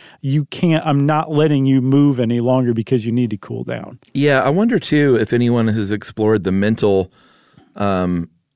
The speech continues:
Speaker 2: like, where, like, when you see the finish line, if something
Speaker 1: Mm-hmm.
Speaker 2: happens in your brain,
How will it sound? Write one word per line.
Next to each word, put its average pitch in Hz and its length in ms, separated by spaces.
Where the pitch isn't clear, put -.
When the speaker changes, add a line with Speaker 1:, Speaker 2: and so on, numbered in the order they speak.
Speaker 2:
like, 104 300
where, 113 320
like, 104 220
when 110 120
you 104 100
see 123 260
the 113 120
finish 113 340
line, 131 340
if - 120
something 113 260
Speaker 1:
Mm-hmm. 95 80
Speaker 2:
happens 104 300
in 107 80
your 95 100
brain, 98 420